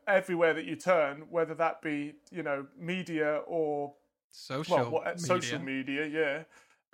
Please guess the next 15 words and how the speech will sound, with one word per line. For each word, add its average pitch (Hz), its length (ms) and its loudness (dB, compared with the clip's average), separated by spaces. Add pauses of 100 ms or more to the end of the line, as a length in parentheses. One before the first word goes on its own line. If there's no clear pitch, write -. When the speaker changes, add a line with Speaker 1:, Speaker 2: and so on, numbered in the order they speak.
(160)
Speaker 1:
um, 170 160 2 (100)
is 185 380 -4
there's 180 200 2
an 175 100 -4
awful 196 400 -2
lot 185 300 0
of 165 380 4 (440)
worry 185 460 2
and 165 220 -4
angst - 500 -6
and 156 200 -8
negativity 160 880 -6
in 147 120 -10
the 147 80 -10
world 135 480 -6